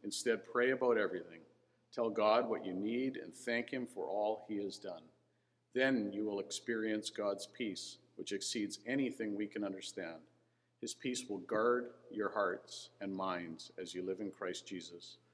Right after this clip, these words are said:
And now, dear brothers and sisters, one final thing. Fix your thoughts on what is true and honorable and right and pure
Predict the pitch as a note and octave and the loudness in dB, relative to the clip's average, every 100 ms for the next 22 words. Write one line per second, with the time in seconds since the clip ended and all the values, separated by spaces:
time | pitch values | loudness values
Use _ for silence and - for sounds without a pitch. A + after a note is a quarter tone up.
0 | _ _ _ - G#2+ A2 B2+ C3+ C3+ A#2 | _ _ _ -4 2 6 6 6 2 4
1 | G#2+ G#2+ A2+ A#2+ C#3 B2+ - G#2+ - G#2 | 4 4 2 2 -2 -2 0 -2 -2 -4
2 | - F#2+ G#2+ A2 A2 A2 G#2+ G#2+ C3 A2+ | -4 -2 -2 0 0 2 0 -2 -2 -2
3 | F#2 - - _ _ _ _ - D#3+ E3 | -4 -12 -20 _ _ _ _ -2 0 2
4 | - E3+ - B2 A2+ - - C3 G#2+ G#2 | 2 2 4 8 8 6 0 -2 -2 -2
5 | G#2 G2 - - B2+ A#2+ A#2+ A#2+ - - | -2 -4 -6 -2 2 4 2 0 -6 -14
6 | - G#2 F#2 F#2 F#2+ G2 G2+ G#2 G2 - | -6 -4 -2 -2 0 -2 -2 -4 -4 -8
7 | F#2+ F2+ G2+ G#2+ A#2 - - G2 - - | -12 -2 2 4 2 -6 -10 -10 -10 -4
8 | G#2+ G#2 G2+ | -2 -2 -6